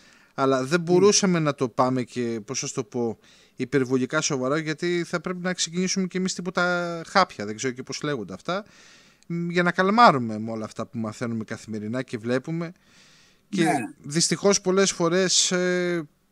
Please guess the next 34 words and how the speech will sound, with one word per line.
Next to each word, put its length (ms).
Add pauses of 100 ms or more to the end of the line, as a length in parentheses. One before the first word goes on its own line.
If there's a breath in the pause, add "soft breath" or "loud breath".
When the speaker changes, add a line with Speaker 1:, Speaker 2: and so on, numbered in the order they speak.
Speaker 1:
ξέρουμε 340
κάποια 280
πράγματα 440
λίγο 320
παραπάνω, 480
αλλά 380 (1040 loud breath)
αν 260
δεν 140
βγουν 280
και 120
λίγο 300
επίσημα, 880
ανεπίσημα, 680
δεν 160
μπορούμε 240
και 120
να 120
τα 140
πούμε, 260
γιατί 640
αν 180
αυτά 340
που 160
λέμε 320
φαίνονται 400
παρανοϊκά, 880 (1300 soft breath)
πού 120
να 120
ξέρετε 440
και 100
τι 140
άλλο 200
μας 160
ετοιμάζουνε. 600